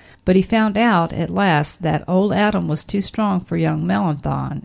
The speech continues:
and he had to go back and ask for the help of the Holy Spirit,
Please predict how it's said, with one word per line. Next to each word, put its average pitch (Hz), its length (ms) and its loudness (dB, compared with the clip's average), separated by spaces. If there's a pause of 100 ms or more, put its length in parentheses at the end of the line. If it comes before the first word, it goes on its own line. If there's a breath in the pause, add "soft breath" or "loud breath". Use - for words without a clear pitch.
and 170 160 -2
he 185 80 2
had 185 220 0
to 175 60 -4
go 190 220 0
back 160 340 0
and 170 100 -4
ask 151 280 0
for 170 80 -4
the 175 120 0
help 160 260 -2
of 165 60 -6
the 180 100 -2
Holy 156 280 -2
Spirit, 160 560 -2